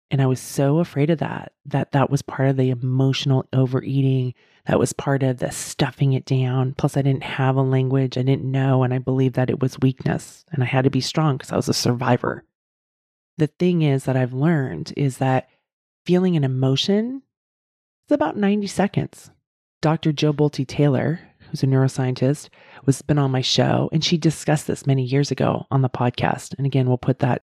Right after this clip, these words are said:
interview in the links in the show notes.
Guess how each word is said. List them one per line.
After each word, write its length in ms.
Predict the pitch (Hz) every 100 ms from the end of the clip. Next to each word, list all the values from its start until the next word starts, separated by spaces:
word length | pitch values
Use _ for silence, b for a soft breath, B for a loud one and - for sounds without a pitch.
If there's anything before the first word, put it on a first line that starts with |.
| _
interview 440 | 156 127 131 151 143
in 180 | 131 127
the 320 | 123 127 139 151
links 380 | 127 131 - - _ -
in 120 | 127
the 100 | 123
show 220 | - 135 131
notes. 380 | - - -